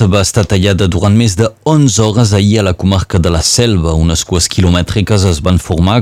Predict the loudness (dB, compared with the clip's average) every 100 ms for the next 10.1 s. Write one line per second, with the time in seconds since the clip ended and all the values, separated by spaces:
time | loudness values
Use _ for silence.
0 | -2 -4 -2 -4 -2 -2 -2 -2 -2 -2
1 | 0 -2 -2 0 0 2 2 0 0 0
2 | 0 -2 -8 -16 -2 0 2 0 0 0
3 | 0 0 0 0 0 0 2 0 0 0
4 | 0 2 0 0 -2 0 0 0 0 -2
5 | -2 -2 0 0 0 0 0 -4 -16 -4
6 | -4 0 0 0 0 0 0 0 0 2
7 | 0 0 0 0 0 0 0 -2 -2 -2
8 | -2 -2 -2 -2 -2 -2 0 -2 0 0
9 | 0 0 -2 -2 -2 -2 -4 -4 -2 -2